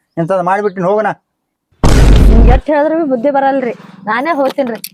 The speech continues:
Speaker 1: ನನ್ ಹೆಂಡ್ತಿ ಹೇಳೋದು ಕರೆಕ್ಟ್ ಯಾವ, ರೊಕ್ಕ ರೂಪಾಯಿ ಬಂಗಾರ ಆಸ್ತಿ ಗಳಿಸೋದ್ರ ಏನದ? ನಾಲ್ಕು ಮಂದಿ ಇದ್ದಾಕ್ರು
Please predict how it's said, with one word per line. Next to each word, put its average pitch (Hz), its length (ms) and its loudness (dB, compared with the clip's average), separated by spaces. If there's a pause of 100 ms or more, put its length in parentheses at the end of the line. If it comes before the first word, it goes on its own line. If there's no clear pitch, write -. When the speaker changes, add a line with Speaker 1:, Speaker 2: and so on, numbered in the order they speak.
(1500)
Speaker 1:
ನನ್ 175 140 -6 (100)
ಹೆಂಡ್ತಿ 233 320 -4
ಹೇಳೋದು 233 280 -2
ಕರೆಕ್ಟ್ 180 300 -6
ಯಾವ, 160 120 -2 (1200)
ರೊಕ್ಕ 156 340 -8 (180)
ರೂಪಾಯಿ 147 340 -6 (140)
ಬಂಗಾರ 131 360 -6 (180)
ಆಸ್ತಿ 120 220 -14 (120)
ಗಳಿಸೋದ್ರ 131 380 -6
ಏನದ? 131 180 -10 (720)
ನಾಲ್ಕು 139 260 -8
ಮಂದಿ 160 200 -4
ಇದ್ದಾಕ್ರು 165 340 -6